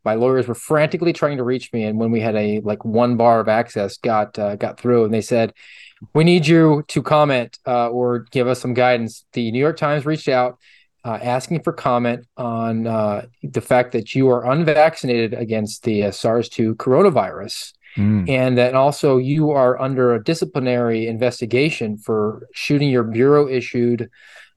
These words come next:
Speaker 1: firearm in your backyard.
Speaker 2: Right. How big is your backyard?
Speaker 1: Um, I don't, I mean, if you, like, whip a, a ball, like, I mean, it'll probably clear that and the next three neighbors. So, I don't know.
Speaker 2: If you were to shoot your, uh, bureau-issued pistol in your backyard, would it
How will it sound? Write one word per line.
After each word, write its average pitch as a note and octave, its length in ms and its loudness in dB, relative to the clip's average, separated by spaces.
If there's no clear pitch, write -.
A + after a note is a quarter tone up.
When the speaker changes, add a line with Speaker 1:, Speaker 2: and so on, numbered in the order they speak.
Speaker 1:
firearm D3+ 680 2
in C3+ 160 -4
your B2+ 140 0
backyard. B2 600 -4
Speaker 2:
Right. A2 380 0
How D#3+ 160 2
big F3+ 140 4
is D#3+ 100 4
your D#3 80 2
backyard? A#2 500 0
Speaker 1:
Um, B2 480 0
I B2 160 -6
don't, B2 160 -4
I A#2 80 -6
mean, B2 340 -2
if A#2+ 140 -8
you, C#3 180 2
like, A2 240 2
whip A#2+ 400 0
a, G#2+ 280 0
a B2+ 60 -6
ball, A2 640 2
like, A2 220 -6
I - 20 -2
mean, G#2+ 260 0
it'll A2 180 0
probably G#2+ 400 -2
clear A2+ 320 0
that A2 340 2
and A2 320 -4
the G#2+ 80 -2
next G#2+ 240 -4
three A2 240 -2
neighbors. G#2+ 560 -2
So, G#2 480 -4
I B2+ 80 -4
don't A#2 140 -2
know. A2 80 0
Speaker 2:
If A2+ 40 -4
you D#3+ 80 4
were F#3 100 6
to E3+ 60 2
shoot D#3 300 2
your, B2 300 0
uh, A2+ 160 -2
bureau-issued A2 560 -2
pistol A2 320 0
in G#2 60 -2
your G2+ 100 -2
backyard, G2+ 580 -2
would A2+ 140 2
it A#2+ 160 -4